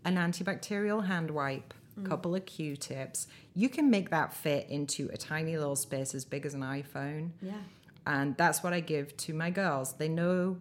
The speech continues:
Speaker 1: what they need to do if they want their makeup to look good. And it doesn't involve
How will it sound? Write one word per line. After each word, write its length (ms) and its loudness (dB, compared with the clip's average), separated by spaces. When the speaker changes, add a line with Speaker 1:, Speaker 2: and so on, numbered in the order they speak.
Speaker 1:
what 240 0
they 80 0
need 220 -2
to 100 -6
do 420 -4
if 160 -8
they 100 -4
want 200 -4
their 100 -2
makeup 380 -4
to 100 -8
look 240 -6
good. 300 -4
And 140 0
it 80 -2
doesn't 220 0
involve 560 0